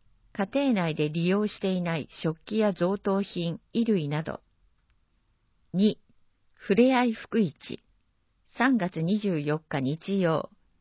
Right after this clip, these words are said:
十時から十五時。対象、手作り雑貨、アートを手掛けていて、原則、県内在住、在勤、在学の個人または団体。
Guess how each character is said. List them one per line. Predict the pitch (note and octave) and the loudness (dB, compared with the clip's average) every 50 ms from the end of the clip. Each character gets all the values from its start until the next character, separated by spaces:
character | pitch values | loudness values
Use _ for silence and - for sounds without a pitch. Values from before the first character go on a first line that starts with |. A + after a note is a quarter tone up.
| _ - | _ -10
十 | E3 F3 A#3 C4+ C4 | -4 0 0 2 2
時 | F#3+ E3 E3+ | 0 0 -2
か | - D3+ B2+ | -2 -2 -2
ら | - - C#3 | -2 -2 -4
十 | - - D#3 G3 G3+ | -4 -2 -2 -2 0
五 | - E3+ F3 | 0 0 0
時。 | E3+ - - - _ _ _ _ _ _ _ _ _ _ _ _ _ _ _ _ _ _ _ _ _ - | 0 -4 -8 -10 _ _ _ _ _ _ _ _ _ _ _ _ _ _ _ _ _ _ _ _ _ -2
対 | - G3 G#3 A3+ G3+ - - | 2 2 2 2 0 -2 -2
象、 | - F#3+ E3+ D#3 - - _ _ _ _ _ _ _ _ - | 0 0 0 0 -2 -6 _ _ _ _ _ _ _ _ -4
手 | - G3 F3 | -2 -2 0
作 | - A#3 A3+ B3+ | 0 0 0 0
り | G#3+ A#3 | 0 0
雑 | G3 - G3+ G#3 - _ _ | 2 2 2 2 0 _ _
貨、 | - A2+ G#2 - _ _ _ _ _ | -4 -4 -4 -4 _ _ _ _ _
ア | - G3+ G#3+ G3 | 2 2 2 2
ー | E3+ - - | 0 -4 -6
ト | - - - - _ _ _ _ - | -8 -8 -8 -10 _ _ _ _ 0
を | - G3+ | 0 2
手 | G3+ A3 A3 | 2 2 4
掛 | G#3+ G#3+ G#3+ | 4 4 2
け | - G#3 | 2 0
て | - - | 0 -2
い | C#3+ C3+ - | -4 -4 -4
て、 | _ - G2+ F2 - _ _ _ _ _ _ _ _ _ _ _ _ - | _ -6 -6 -6 -8 _ _ _ _ _ _ _ _ _ _ _ _ -2
原 | - F#3 G#3 A3+ A3 | 2 4 4 4 4
則、 | A3 - G#3 G3 - - F3+ E3+ - _ _ _ - - | 2 0 -2 -2 0 0 -2 -2 -2 _ _ _ -10 -4
県 | - C#4+ C#4+ C4+ G#3+ | -2 0 2 2 2
内 | E3 D3+ D#3 D3 D3 | 2 0 -2 -2 0
在 | - D#3 D#3 F3 F3 D#3+ | 2 4 4 4 2 -2
住、 | D#3+ - D#3+ D#3 D3+ B2+ - - _ - | -4 -2 -2 -2 -2 -2 -4 -10 _ 2
在 | - D#3+ D#3 G3 G3+ - | 4 4 6 4 2 -2
勤、 | - - F3+ F3+ F3 E3+ C3+ - | -6 -4 -2 -2 0 -2 -2 -2
在 | - - D3+ F3+ G#3 | 0 2 2 2 4
学 | G3 G#3+ G#3 - - G3 | 2 0 0 0 0 0
の | F#3 F3 E3 - _ _ - | 0 0 0 -2 _ _ -4
個 | - A#3+ B3+ | 0 2 2
人 | A3 A3 G#3+ F#3 D3+ | 2 2 0 0 -2
ま | D3 D3+ | -2 -4
た | - - E3 | -2 -2 -2
は | D#3+ - - | -2 -4 -4
団 | - C3 C#3 C#3+ | -2 -2 -2 -2
体。 | C#3 - - D3 B2 - - - | -4 -6 -6 -6 -6 -6 -8 -10